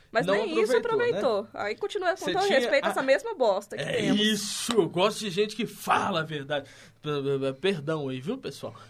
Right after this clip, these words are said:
Speaker 2: Mas aquela linha que a gente tem, a linha da bola ali, que passa ou não passa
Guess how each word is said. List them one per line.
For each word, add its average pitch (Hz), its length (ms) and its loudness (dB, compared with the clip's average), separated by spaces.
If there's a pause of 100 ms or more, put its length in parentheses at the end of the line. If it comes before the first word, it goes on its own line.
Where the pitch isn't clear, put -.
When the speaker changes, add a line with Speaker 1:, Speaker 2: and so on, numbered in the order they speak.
Speaker 2:
Mas 220 880 0 (380)
aquela 294 480 4
linha 208 760 2 (480)
que 220 120 -4
a 180 80 2
gente 208 260 -6
tem, 214 140 -2
a 190 40 0
linha 214 200 0
da 196 120 2
bola 165 380 2
ali, 165 220 -4
que 160 180 -14
passa 170 460 -4
ou 156 40 -10
não 135 140 -10
passa 151 560 -4